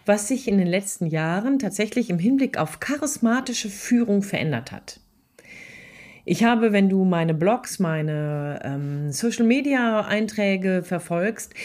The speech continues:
mir in den letzten Wochen immer wieder Gedanken über Charisma gemacht. Und an dieser Stelle möchte ich dich heute mitnehmen. Und wenn du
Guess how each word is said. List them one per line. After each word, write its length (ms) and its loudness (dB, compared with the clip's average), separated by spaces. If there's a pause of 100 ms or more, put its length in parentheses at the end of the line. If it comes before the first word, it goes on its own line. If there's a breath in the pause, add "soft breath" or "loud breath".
(200 loud breath)
mir 120 4
in 40 2
den 100 2
letzten 360 0
Wochen 220 0
immer 300 2
wieder 220 2
Gedanken 400 -2
über 260 -2
Charisma 520 -4
gemacht. 440 -10
Und 280 -4 (320 loud breath)
an 120 4
dieser 220 4
Stelle 380 2
möchte 260 -2
ich 80 -8
dich 180 -2
heute 280 0
mitnehmen. 580 -2
Und 160 -2
wenn 200 4
du 260 2